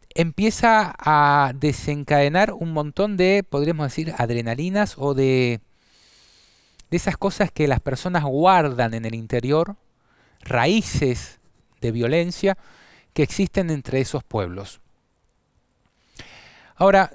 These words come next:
yo les decía, el escenario de aquí en adelante se empieza a vislumbrar, ¿no?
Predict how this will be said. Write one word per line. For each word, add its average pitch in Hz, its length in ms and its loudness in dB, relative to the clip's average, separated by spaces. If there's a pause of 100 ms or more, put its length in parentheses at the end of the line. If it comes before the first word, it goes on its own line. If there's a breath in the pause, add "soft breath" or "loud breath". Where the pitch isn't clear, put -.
yo 185 120 -2
les 240 100 2
decía, 220 460 2 (2250)
el 170 380 4
escenario 196 480 2
de 196 60 6
aquí 175 180 2
en 196 80 0
adelante 190 480 4
se - 160 -4
empieza 190 380 0
a 175 40 4
vislumbrar, 147 640 0
¿no? 151 380 -4